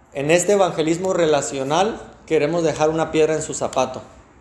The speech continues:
No se frustren si la persona en ese momento tal vez no quiere escucharlo, si en ese momento hizo como que no le importaba,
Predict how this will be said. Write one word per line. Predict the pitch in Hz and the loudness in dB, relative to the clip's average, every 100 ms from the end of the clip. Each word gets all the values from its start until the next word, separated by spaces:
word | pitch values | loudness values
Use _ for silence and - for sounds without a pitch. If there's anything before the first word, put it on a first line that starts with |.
| - - - - - - - - - - - - 147 | -20 -20 -20 -20 -20 -20 -20 -20 -20 -20 -20 -14 0
No | 147 | 2
se | 170 202 | 4 2
frustren | 185 196 202 202 185 | 2 0 0 -2 -2
si | 170 | -2
la | 156 151 | 0 0
persona | 147 139 160 170 175 175 | 0 -4 -2 0 0 0
en | 143 | -4
ese | 143 165 | -6 -6
momento | 160 143 151 147 160 | -6 -6 -6 -6 -2
tal | 151 151 | -2 0
vez | 151 | -2
no | 151 139 | -4 -6
quiere | 147 147 | -2 0
escucharlo, | 147 131 117 156 170 170 160 170 | 0 -4 0 4 4 2 0 -2
si | - 135 | -4 -8
en | 127 | -8
ese | 123 | -8
momento | 143 123 135 127 151 | -8 -6 -8 -4 -2
hizo | 147 135 151 | -2 -4 -6
como | 135 127 | -8 -6
que | 123 | -4
no | 127 | -2
le | 139 | -2
importaba, | 139 117 113 165 180 180 180 - - | -4 -8 0 2 4 2 0 -4 -14